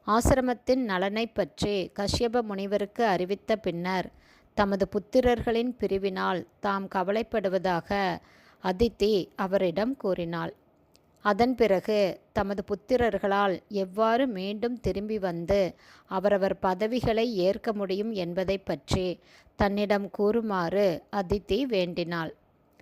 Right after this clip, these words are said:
தமது புத்திரர்கள் எல்லா நல்ல அதிர்ஷ்டங்களையும் பெற வேண்டும் என்று அதித்தி விரும்பினாள். அதித்தியின் வேண்டுகோளினால் திகைப்படைந்த கஷ்யப முனிவர், தன்னுணர்வை பற்றிய தத்துவம், ஜடத்திற்கும்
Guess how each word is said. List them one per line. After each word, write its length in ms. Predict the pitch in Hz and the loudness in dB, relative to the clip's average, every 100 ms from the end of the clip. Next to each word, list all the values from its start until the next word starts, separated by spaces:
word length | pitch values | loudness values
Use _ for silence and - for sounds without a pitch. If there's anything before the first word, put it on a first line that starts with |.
| _ _ - | _ _ -2
தமது 340 | 233 214 202 | 0 2 0
புத்திரர்கள் 840 | - 208 - 247 202 175 220 190 - | -2 -2 2 4 4 2 -2 -2 -4
எல்லா 460 | 202 202 220 240 | -4 -2 0 0
நல்ல 420 | 240 190 185 214 | -2 -4 -4 -4
அதிர்ஷ்டங்களையும் 840 | 190 196 - - 202 196 190 208 220 | -4 -6 -6 -6 -4 -4 -4 -4 -4
பெற 240 | 190 180 | -4 -2
வேண்டும் 380 | 185 190 185 214 | -2 -2 -4 -6
என்று 580 | 185 165 160 196 180 165 - - - | -6 -6 0 2 0 -2 -14 -20 -8
அதித்தி 540 | 190 180 220 - 196 | -6 -2 -2 0 0
விரும்பினாள். 680 | 247 196 185 180 165 165 156 - _ _ _ _ _ - | 2 0 0 -2 -2 -2 -6 -10 _ _ _ _ _ -2
அதித்தியின் 580 | 202 208 277 277 262 269 | 0 2 0 0 2 2
வேண்டுகோளினால் 1040 | 202 202 214 226 214 190 180 190 180 - _ - | 0 0 0 2 4 2 0 -2 -4 -6 _ -6
திகைப்படைந்த 760 | 202 220 220 226 208 196 214 | -2 -2 -2 -2 -2 0 -2
கஷ்யப 520 | 220 185 - 202 196 208 | -2 -4 -2 -2 -2 -4
முனிவர், 560 | 180 175 170 190 - _ _ _ _ _ | -4 -6 -2 -2 -2 _ _ _ _ _
தன்னுணர்வை 760 | 214 208 226 240 240 240 240 247 | 0 2 2 2 2 2 0 0
பற்றிய 540 | 202 175 - 214 226 | -4 -4 -2 0 0
தத்துவம், 800 | 233 190 165 - 196 180 185 202 - _ _ - 175 | -2 -4 -6 -4 -2 0 -2 -4 -14 _ _ -12 0
ஜடத்திற்கும் 920 | 196 190 233 - 240 220 - 254 | 2 4 0 2 0 0 0 -2